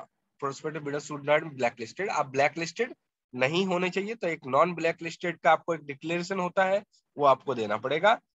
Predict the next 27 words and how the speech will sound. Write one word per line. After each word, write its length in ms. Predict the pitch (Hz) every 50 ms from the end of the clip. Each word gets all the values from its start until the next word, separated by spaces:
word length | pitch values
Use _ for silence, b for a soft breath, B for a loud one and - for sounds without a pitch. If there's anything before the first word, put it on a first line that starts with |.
| _ _ -
जेबी 260 | 135 156 160 170 214
में 140 | 220 208 208 208
चलेगा 380 | - 196 170 175 185 190 190
क्या, 200 | 185 - 202 214
ये 220 | 220 208 180 160 151
आपको 280 | 139 135 - - 156
यहाँ 120 | 147 143 139
पे 100 | 151 147
बता 220 | 135 131 127 156 160
देता 300 | 160 170 170 170 180 180
है, 160 | 185 196 214 285 240 -
जेबी 260 | 151 147 143 139 151 151
में 100 | 156 156
आप 100 | 151 151 147
भर 160 | 147 143 143
सकते 260 | 143 156 151 - 165
हो 100 | 165 165
कि 140 | 165 170 196
नहीं, 100 | 220 302 _ _ _ -
जॉइंट 280 | 120 135 135 143 147 143
वेंचर 440 | 131 135 131 135 131 - 170 165 175
में। 160 | 190 214 - - _ _ _ _ _ _ _ _ -
बाकी 340 | 139 143 143 147 156 180 165
यहाँ 160 | 151 135 131
पे 140 | 123 - 127
और 120 | 120 120 117
कोई 280 | - 135 147 175 202